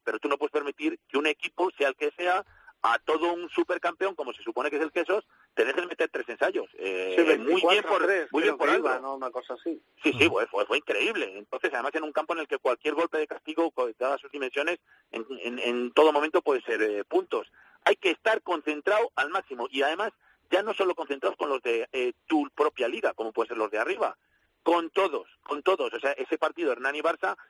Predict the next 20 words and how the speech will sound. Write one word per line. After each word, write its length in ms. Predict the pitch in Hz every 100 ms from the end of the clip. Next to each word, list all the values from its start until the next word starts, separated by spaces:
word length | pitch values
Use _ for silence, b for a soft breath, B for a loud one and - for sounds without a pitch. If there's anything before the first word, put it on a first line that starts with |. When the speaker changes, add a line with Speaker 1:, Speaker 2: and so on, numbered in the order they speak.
| B
Speaker 1:
a 60 | -
mí 80 | 120
me 60 |
ha 40 | 123
sorprendido 420 | 139 127 131 170
muchísimo, 460 | 123 - 190 156 -
pero 180 | 196
tú 100 | 185
fíjate, 340 | 120 131 135 151
ese 280 | - 143 b b -
hubo 220 | 139 147
Colina 320 | 143 135 127
Clinic 280 | 139 131 123
treinta 220 | 131 123
y 60 | 120
tres 220 | 127 131
Complutense 420 | 127 117 123 120
de 60 | 120
Cisneros 340 | 123 123 117
veintinueve. 580 | 113 107 117 180 165 110